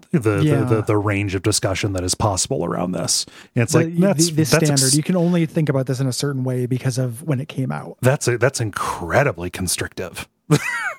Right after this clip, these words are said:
Speaker 2: It's, it's constrictive, and I think it's disrespectful to a work.
Speaker 1: Yeah.
Speaker 2: Like, I, I ultimately think that is not,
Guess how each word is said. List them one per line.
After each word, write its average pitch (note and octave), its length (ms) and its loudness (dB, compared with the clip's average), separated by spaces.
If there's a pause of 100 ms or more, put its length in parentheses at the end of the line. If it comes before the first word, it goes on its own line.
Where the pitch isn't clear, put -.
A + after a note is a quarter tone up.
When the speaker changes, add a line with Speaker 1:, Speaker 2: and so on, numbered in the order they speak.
Speaker 2:
It's, G3 160 -2
it's - 360 -2
constrictive, A#3+ 520 0
and G3 100 2
I E3+ 80 0
think F3+ 220 -2
it's D#3 120 -6
disrespectful C#3+ 880 -2
to B2+ 140 -4
a A#2+ 60 -6
work. - 480 -16
Speaker 1:
Yeah. - 300 -8 (360)
Speaker 2:
Like, C#3 160 0
I, D3 140 2
I D#3 180 0
ultimately D#3 500 2
think C#3 240 -2
that C#3 200 0
is C3+ 160 -2
not, C3+ 520 -2